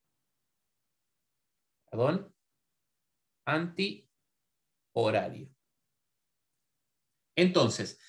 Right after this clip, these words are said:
si el campo producido por el estator de esta máquina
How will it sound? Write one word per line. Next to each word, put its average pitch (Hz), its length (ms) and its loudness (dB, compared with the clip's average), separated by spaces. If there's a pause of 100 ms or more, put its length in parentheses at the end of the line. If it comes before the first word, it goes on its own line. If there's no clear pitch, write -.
(120)
si - 320 -2
el 208 160 4
campo 302 460 4
producido 202 560 4
por 185 160 0
el 170 80 2
estator 165 460 0
de 190 60 4
esta 180 160 0
máquina 113 580 0